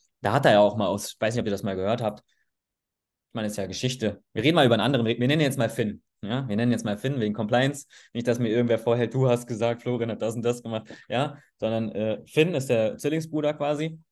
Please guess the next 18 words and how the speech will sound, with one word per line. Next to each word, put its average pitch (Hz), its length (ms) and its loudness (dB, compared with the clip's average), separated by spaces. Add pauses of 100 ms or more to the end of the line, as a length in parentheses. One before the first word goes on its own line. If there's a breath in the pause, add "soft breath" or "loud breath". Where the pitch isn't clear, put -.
(260)
rechtlich 135 320 -4
gesehen. 135 480 2 (680)
Und 107 200 0
dieser 110 180 2
Finn 123 220 2
hat 120 140 0
mal 107 180 -2
einfach 107 220 -4
aus - 360 -6
fünfhundert 104 460 -2
Euro 98 480 2 (100)
zweiundfünfzigtausend 101 800 -4
gemacht - 240 -6
oder 82 140 0
zweiundsechzigtausend 92 960 -2 (640 soft breath)
in 95 480 2 (640)
anderthalb 123 340 4
Wochen. 160 380 0